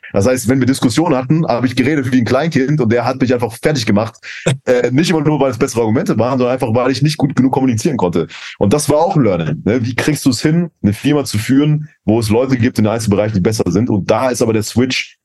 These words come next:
Speaker 1: deine Rolle ist nicht, darüber Bescheid zu wissen, was jeder besser machen kann, sondern die richtigen Leute reinzuholen und dafür zu sorgen, dass die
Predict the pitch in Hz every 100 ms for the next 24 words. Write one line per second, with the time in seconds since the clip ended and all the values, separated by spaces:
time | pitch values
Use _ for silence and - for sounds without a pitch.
0 | _ - 101 98 113 139 117 135 - 127
1 | 113 107 110 101 120 113 117 104 107 104
2 | 98 - 98 113 107 104 107 110 - 104
3 | 120 107 95 92 98 98 101 135 104 104
4 | 101 101 - _ _ _ _ - 110 277
5 | 135 107 113 135 113 101 147 - 127 156
6 | 180 104 101 110 104 95 120 131 110 -
7 | 110 104